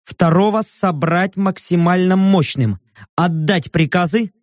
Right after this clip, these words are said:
следом покинуть базу. И снова я управляю странной летающей платформой.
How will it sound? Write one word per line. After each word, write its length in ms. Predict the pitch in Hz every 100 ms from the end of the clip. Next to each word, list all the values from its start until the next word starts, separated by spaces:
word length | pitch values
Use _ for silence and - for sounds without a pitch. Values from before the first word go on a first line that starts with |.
| _
следом 560 | - - 185 208 226 214
покинуть 480 | 202 - 202 196 175
базу. 400 | 175 139 120 92 _ _ _ _ _ _
И 120 | 190
снова 480 | 170 - 185 214 240
я 180 | 220 175
управляю 540 | 160 156 147 156 190
странной 680 | 180 - 156 156 175 202 202
летающей 640 | 190 165 147 143 151 - 160
платформой. 720 | 170 170 - 143 120 110